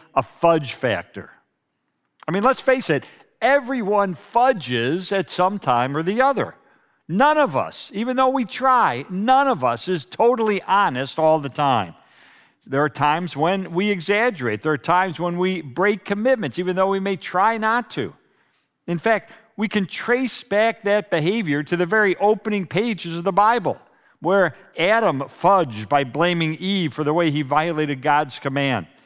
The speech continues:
and where Cain killed his brother and fudged when God asked him about it, and we have been feasting on fudge ever since.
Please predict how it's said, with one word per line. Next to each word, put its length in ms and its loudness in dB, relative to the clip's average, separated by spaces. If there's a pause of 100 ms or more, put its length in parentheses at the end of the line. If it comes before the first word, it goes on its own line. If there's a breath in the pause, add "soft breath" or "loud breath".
(160 soft breath)
and 160 -2
where 160 2
Cain 420 -2
killed 280 0
his 120 -4
brother 380 2
and 220 -2
fudged 520 0
when 200 -4
God 260 2
asked 300 -2
him 100 -4
about 340 0
it, 160 -6 (320 loud breath)
and 220 -2
we 180 2
have 140 2
been 160 -2
feasting 640 -4
on 300 -2
fudge 500 -2
ever 540 -6
since. 580 -10